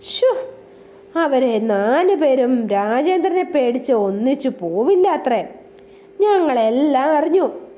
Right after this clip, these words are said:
ഏ, അവര് നാല് പേരോടി മൂന്നാറിൽ ടൂർ പോയതാണെന്ന്.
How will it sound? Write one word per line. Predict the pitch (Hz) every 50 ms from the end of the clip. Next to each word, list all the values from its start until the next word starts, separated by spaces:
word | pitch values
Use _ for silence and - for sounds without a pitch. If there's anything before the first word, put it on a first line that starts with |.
| - - -
ഏ, | - 330 415 427 - - - - - - - - 349 415
അവര് | 403 381 370 330 277 277 277
നാല് | 240 240 247 277 320 349 359
പേരോടി | 269 285 247 240 240 233 233 294 262 - -
മൂന്നാറിൽ | 190 190 185 180 185 196 202 208 226 247 294 294 294 294
ടൂർ | 285 269 285 392 480 466
പോയതാണെന്ന്. | 330 339 302 277 262 254 240 240 233 247 226 196